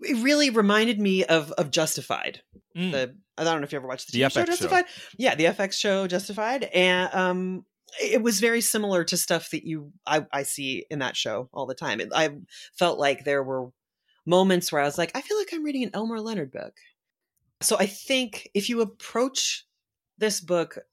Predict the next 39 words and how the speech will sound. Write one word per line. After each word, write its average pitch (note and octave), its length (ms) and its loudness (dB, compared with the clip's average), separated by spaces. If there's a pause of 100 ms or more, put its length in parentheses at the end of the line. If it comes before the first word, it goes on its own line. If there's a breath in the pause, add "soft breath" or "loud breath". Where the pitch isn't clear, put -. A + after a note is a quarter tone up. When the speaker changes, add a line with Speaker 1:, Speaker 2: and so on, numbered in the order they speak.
(120)
Speaker 1:
with F3 140 -6
the E3+ 140 0
understanding D3+ 840 -2
that C#3+ 100 2
it C#3+ 100 2
is C#3+ 140 -2
a D3 100 0
romantic C#3+ 540 -4
thriller C3 880 -2
more C3 200 -4
than A#2 120 -8
a A2+ 60 -6
Speaker 2:
Yeah, D3 140 6
Speaker 1:
romance. B2+ 140 2
Speaker 2:
you, E3+ 180 0
you D#3+ 260 -2
laid D#3+ 160 4
that C3 100 4
out A#2+ 160 4
pretty B2+ 160 0
hard A2 220 0
at F2 80 -6
top. F2+ 320 -4
I F2 60 -4
wanted F#2+ 200 -4
to F#2 60 -8
make F#2 140 -6
sure G#2 120 2
we F#2 60 -6
come F#2 160 -6
back F2+ 160 0
Speaker 1:
Yes. - 40 -10
Speaker 2:
to F#2+ 60 -12
that F2+ 120 -2
as F2 100 -8
we F2 80 -8
wrap. E2+ 300 -6
Speaker 1:
Yes. - 640 -4
Yeah. C#3+ 200 -4